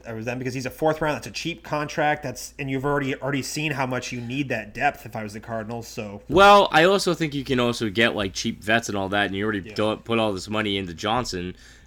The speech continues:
Speaker 2: But the other, well, actually, you know what? I take that back, 'cause Edmund hasn't been healthy enough to prove his value in the trade.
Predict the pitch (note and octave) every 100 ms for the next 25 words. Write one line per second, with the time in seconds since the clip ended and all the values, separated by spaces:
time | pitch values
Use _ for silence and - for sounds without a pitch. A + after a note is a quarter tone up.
0 | - - D3 B2 D3 F3 F#3+ C3 B2 E3
1 | F#3+ F#3+ F3+ E3+ C3+ D3 C3+ A2+ A#2 G2+
2 | - F2 A2+ A#2+ A#2 A2+ G#2+ F#2+ F#2+ F#2+
3 | F#2 F2+ F2 - D#2+ F#2+ D#2+ D#2 E2+ E2+
4 | D#2 D#2 - F2 D#2